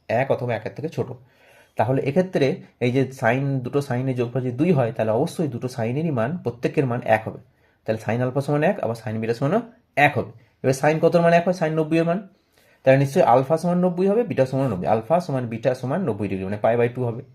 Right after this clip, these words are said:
ঠিক আছে? এবার আমাকে বার করতে বলেছে কি? বার করতে বলেছে, আহ, cos of alpha plus বিটার মান কত। cos of alpha plus beta। তাহলে cos of pi by two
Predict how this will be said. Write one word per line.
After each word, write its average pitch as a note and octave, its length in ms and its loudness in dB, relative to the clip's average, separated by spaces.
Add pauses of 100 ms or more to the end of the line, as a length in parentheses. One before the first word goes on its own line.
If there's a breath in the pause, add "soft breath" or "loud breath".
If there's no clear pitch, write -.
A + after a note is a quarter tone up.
(640)
ঠিক F3 100 -2
আছে? C3 180 2 (500 soft breath)
এবার F3+ 160 10
আমাকে F3 180 4
বার C#3+ 140 6
করতে E3+ 200 0
বলেছে F3 240 -2
কি? C#4+ 140 -4
বার C3+ 180 2
করতে D3 200 -2
বলেছে, E3+ 280 2
আহ, A#2+ 1000 -2
cos E3 160 6
of G#3+ 120 4
alpha C3+ 300 4
plus D#3 100 0
বিটার A2+ 260 -4
মান E2+ 140 -6 (100)
কত। - 60 -18 (1120 soft breath)
cos B2 300 2
of F#3+ 120 4
alpha A#2 260 0
plus C#3+ 200 -2
beta। G#2+ 240 -10 (220)
তাহলে A#2 200 -6
cos C3 300 2
of E3+ 120 0 (140)
pi A#2 240 2
by C3 160 2
two D#3+ 200 -8